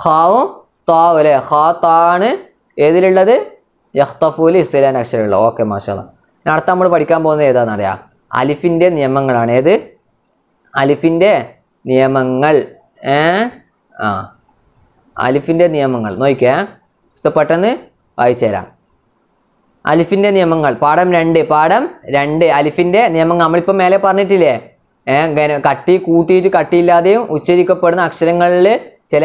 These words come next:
സന്ദർഭത്തിൽ എന്താക്കുക, അലിഫിനെ പറഞ്ഞാൽ ഇപ്പോൾ അലിഫ്, റാ, പിന്നെ അള്ളാഹു എന്ന പദത്തിൽ ലാം, ഇതിൽ ചിലപ്പോൾ കട്ടി കൂട്ടിയിട്ട് ഇല്ലാതെല്ലാം ഉച്ചരിക്കും. മനസ്സിലായില്ലേ? ഏ, ഇത് രണ്ടും ആക്കൂ.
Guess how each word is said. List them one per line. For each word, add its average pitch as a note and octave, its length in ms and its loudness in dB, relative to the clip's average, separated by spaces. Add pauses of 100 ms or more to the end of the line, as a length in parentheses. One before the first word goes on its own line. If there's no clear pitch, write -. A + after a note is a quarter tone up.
(120)
സന്ദർഭത്തിൽ E3+ 500 0
എന്താക്കുക, E3+ 300 0
അലിഫിനെ E3 340 -2
പറഞ്ഞാൽ D3+ 280 -2
ഇപ്പോൾ C#3+ 180 0
അലിഫ്, C#3 280 0 (140)
റാ, C3 100 2 (520)
പിന്നെ C#3 200 -4
അള്ളാഹു C#3 320 2
എന്ന D3 120 -4 (100)
പദത്തിൽ D3 340 0
ലാം, B2 240 0
ഇതിൽ D#3 160 0 (120)
ചിലപ്പോൾ D3 320 0 (380)
കട്ടി C#3 280 -2
കൂട്ടിയിട്ട് D#3 360 -2
ഇല്ലാതെല്ലാം D3 440 2
ഉച്ചരിക്കും. A2 460 -4
മനസ്സിലായില്ലേ? C3 480 -2 (640)
ഏ, - 20 0 (440)
ഇത് C3+ 100 0 (120)
രണ്ടും F3 280 0 (100)
ആക്കൂ. B2+ 200 -2